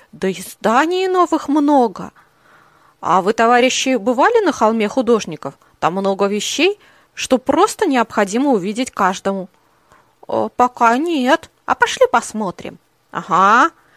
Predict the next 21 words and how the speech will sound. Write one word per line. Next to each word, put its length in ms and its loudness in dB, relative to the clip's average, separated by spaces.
ведь 200 -6
это 220 2
одно 280 0
из 140 0
двенадцати 580 0
чудес 480 -2
Морты». 540 2
«Ого, 1000 6
а 160 2
что, 520 4
есть 400 -2
еще?» 840 0
Площадь 500 -4
ледяного 480 -2
дракона 560 0
вечером, 560 -6
статуя 540 -2
богини 480 -2
Фрей 420 0
на 220 -4
озере, 480 -6